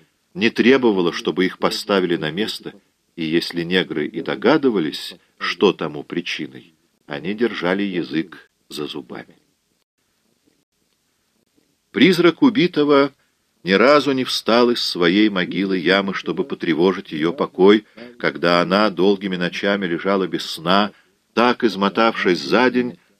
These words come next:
что все попытки уснуть были тщетны. Она не испытывала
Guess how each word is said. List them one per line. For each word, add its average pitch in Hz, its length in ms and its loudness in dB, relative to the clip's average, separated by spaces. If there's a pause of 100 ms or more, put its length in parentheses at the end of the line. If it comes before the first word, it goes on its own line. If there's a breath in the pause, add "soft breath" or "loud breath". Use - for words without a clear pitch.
(200)
что 101 200 -2
все 123 300 4
попытки 117 500 2
уснуть 104 400 -4
были 95 240 -2
тщетны. - 640 -6 (1040)
Она 101 340 0
не 98 160 -2
испытывала 92 800 -2